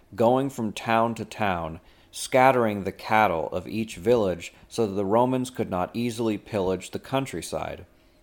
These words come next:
This forced the Romans to split up into small companies to forage, and when they did, Cassivellaunus' charioteers ambushed them.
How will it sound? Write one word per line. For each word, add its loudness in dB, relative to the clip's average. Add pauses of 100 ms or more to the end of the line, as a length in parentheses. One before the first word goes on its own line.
(280)
This -2
forced 0
the 0
Romans 0
to -10
split 2
up 6
into -6
small 2
companies -4
to -10
forage, 0 (320)
and -8
when -4
they -4
did, 2 (280)
Cassivellaunus' 2
charioteers -2 (100)
ambushed -6
them. -8